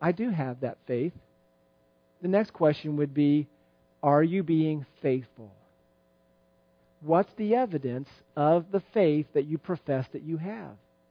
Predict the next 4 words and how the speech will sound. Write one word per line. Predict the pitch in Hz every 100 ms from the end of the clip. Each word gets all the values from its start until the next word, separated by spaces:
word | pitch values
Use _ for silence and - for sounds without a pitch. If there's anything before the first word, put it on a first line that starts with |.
| _ _ _ _ _ _ _ _ _ -
Is | 147
the | 175
evidence | 151 147 151 160 -
obedience? | 143 123 135 139 180 233 - -